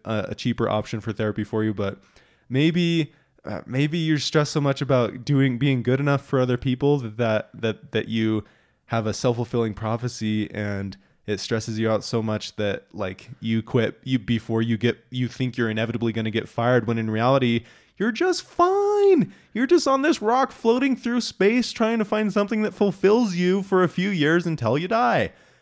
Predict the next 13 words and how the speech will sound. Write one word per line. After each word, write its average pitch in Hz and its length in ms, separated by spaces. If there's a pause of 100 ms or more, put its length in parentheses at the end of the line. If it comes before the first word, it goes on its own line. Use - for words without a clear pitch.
(120)
You 127 100
know, 165 320
like, 160 460 (480)
maybe 170 300
you 185 180
can, 175 460
uh, 139 140
just 139 400
stop 151 320
stressing 147 340
a 123 60
little 170 320
bit 151 340